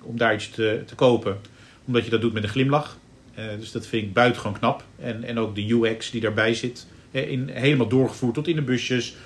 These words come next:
tot in de medewerker die het pakketje bij jou binnenbrengt. Eh, buitengewoon knap, wat mij betreft.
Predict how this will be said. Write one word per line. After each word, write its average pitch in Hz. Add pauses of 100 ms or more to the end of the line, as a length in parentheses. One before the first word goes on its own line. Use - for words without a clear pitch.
tot 131
in 123
de 131
medewerker 120
die 117
het -
pakketje 117
bij 113
jou 107
binnenbrengt. 110 (500)
Eh, 107
buitengewoon 123
knap, 147
wat 123
mij 127
betreft. 156